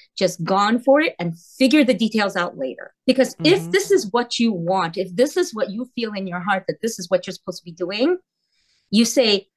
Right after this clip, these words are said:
Speaker 1: I mean, I'm not saying to be, uh, like, say, you know, not use your brain, right? I'm not saying put all, throw caution to the wind. I don't, I'm not really good at phrases, but you know what I mean? Like, I'm not saying don't, uh, be responsible. I'm just saying a lot of times people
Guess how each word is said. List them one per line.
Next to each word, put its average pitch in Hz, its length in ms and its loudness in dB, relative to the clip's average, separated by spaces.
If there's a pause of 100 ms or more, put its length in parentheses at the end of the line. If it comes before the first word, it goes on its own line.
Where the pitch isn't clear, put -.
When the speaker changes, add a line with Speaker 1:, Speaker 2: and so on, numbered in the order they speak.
(160)
Speaker 1:
I 254 80 2
mean, 262 140 4
I'm 277 80 2
not 381 200 -2
saying 247 260 0
to 202 60 -14
be, 190 440 -8 (300)
uh, 202 100 -6
like, 196 160 -4
say, 185 420 -2
you 196 140 -2
know, 170 400 -2 (200)
not 240 220 2
use 247 200 6
your 180 100 2
brain, 190 560 -6
right? 226 200 0
I'm 254 220 2
not 277 180 -2
saying 240 360 -6 (400)
put 254 240 0
all, 202 280 -2 (140)
throw 247 160 2
caution 247 400 -4
to 208 100 -14
the 175 80 -10
wind. 190 400 -4
I 202 80 -4
don't, 185 200 -6 (120)
I'm 185 120 -4
not 240 180 -2
really 208 180 -2
good 185 140 -2
at 175 140 -8
phrases, 165 320 -14
but 180 120 -6
you 190 60 -12
know 196 80 -4
what 175 40 -4
I 185 40 -10
mean? 180 140 -6
Like, 170 180 -2 (260)
I'm 247 140 4
not 285 180 2
saying 220 360 -2 (100)
don't, 240 300 2 (380)
uh, 180 260 -6 (600)
be 208 140 0
responsible. 175 840 -2
I'm 214 180 0
just 190 240 -6
saying 208 300 -4
a - 380 -10
lot 233 200 2
of 294 80 2
times 226 440 -8
people 226 680 -4